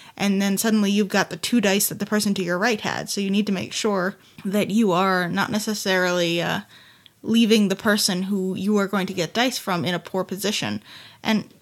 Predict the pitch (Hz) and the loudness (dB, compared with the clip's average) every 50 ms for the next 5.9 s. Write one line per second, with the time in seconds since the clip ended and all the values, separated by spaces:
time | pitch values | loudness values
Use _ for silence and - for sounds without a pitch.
0 | - - 254 247 254 - - - - 269 262 - - - - - 392 381 285 277 | -2 0 0 2 2 0 0 2 2 2 2 2 0 0 2 4 4 6 6 4
1 | 262 - - 254 262 254 240 - - 220 196 190 190 190 208 - 262 269 254 - | 4 2 2 2 2 2 0 0 0 0 0 0 0 -2 -2 0 2 0 0 0
2 | - - - - - - - 180 196 202 214 202 190 - - - - 196 196 214 | -2 -4 -4 -4 -4 -4 -2 -2 0 0 0 0 -2 -4 -6 -4 -4 -2 -2 0
3 | 208 214 202 196 196 - - 196 202 202 190 180 175 175 175 170 - - - - | 0 0 0 0 -2 -2 0 0 0 0 0 -2 -2 -2 -2 -4 -4 -8 -16 -20
4 | - - _ _ - - - - 180 175 196 - - 220 - _ _ - - - | -20 -20 _ _ -20 -20 -18 -14 -14 -14 -14 -14 -18 -20 -20 _ _ -20 -20 -20
5 | _ _ _ _ - - - 302 320 294 214 175 98 92 90 85 - - | _ _ _ _ -10 -2 0 2 2 2 2 2 0 0 -2 -4 -8 -10